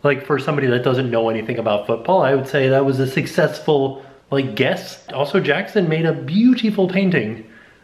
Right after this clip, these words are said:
Like, I think he really enjoys just making things with his own interpretation.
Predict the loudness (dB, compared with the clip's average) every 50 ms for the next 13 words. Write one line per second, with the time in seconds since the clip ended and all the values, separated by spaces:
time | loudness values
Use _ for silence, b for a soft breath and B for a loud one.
0 | B _ 0 0 2 2 0 0 0 0 0 2 2 4 4 6 6 6 6 4
1 | 2 2 2 2 2 2 4 2 2 2 -2 -6 -8 -4 -2 0 2 2 2 0
2 | -2 -2 -4 -4 -4 -6 -10 -12 -16 -6 -4 -2 -2 -2 -4 -6 -8 -10 -10 -12
3 | -14 -16 -20 b b b b b b b b b _ _ _ -10 -2 0 0 2
4 | 4 4 4 4 4 4 2 0 0 -2 -2 0 0 0 0 0 -2 -6 -10